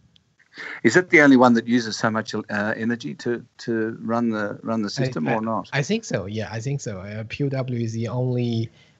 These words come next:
Speaker 2: uh, inten-, in energy intensive or computing intensive, uh,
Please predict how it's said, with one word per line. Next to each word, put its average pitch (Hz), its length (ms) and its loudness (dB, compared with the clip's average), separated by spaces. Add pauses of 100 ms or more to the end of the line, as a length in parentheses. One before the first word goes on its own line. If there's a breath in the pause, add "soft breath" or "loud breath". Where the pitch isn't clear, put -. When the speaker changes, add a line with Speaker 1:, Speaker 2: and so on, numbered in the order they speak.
Speaker 2:
uh, 101 160 -4
inten-, 127 500 -2
in 120 300 -4
energy 139 400 4
intensive 113 600 0
or 117 160 0
computing 120 600 0 (100)
intensive, 113 800 -2
uh, - 840 -12